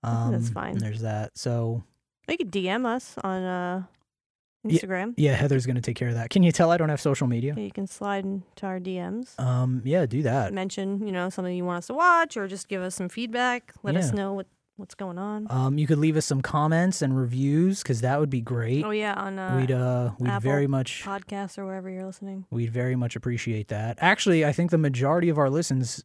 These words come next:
Speaker 2: seem to be coming from Amazon.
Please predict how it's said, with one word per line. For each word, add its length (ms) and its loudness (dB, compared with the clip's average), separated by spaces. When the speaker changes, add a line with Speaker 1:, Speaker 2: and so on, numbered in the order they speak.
Speaker 2:
seem 280 0
to 60 2
be 100 0
coming 300 2
from 800 0
Amazon. 440 0